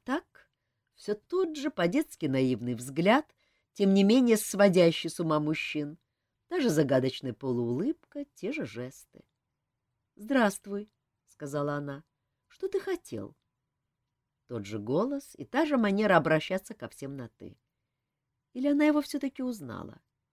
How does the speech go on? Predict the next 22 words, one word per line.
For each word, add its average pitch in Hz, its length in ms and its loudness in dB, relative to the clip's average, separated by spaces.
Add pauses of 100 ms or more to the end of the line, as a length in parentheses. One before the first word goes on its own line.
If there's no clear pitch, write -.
(720)
Да 196 240 -12
нет, 110 300 -12 (680)
не 302 140 -10
может 269 320 0
же 147 120 4
она 147 200 4
помнить 165 380 -2
всех - 360 -4
своих 113 340 -12
мужчин. 113 580 -10 (600)
Их - 180 -20
у 180 40 -10
нее 175 300 0
за 165 140 2
эти 165 220 2
годы 180 360 -2
были 208 200 -4
сотни. - 680 -14 (1300)
«Приветствую 143 760 0
тебя, 123 300 0
о 120 60 2
несравненная», — 120 1040 -2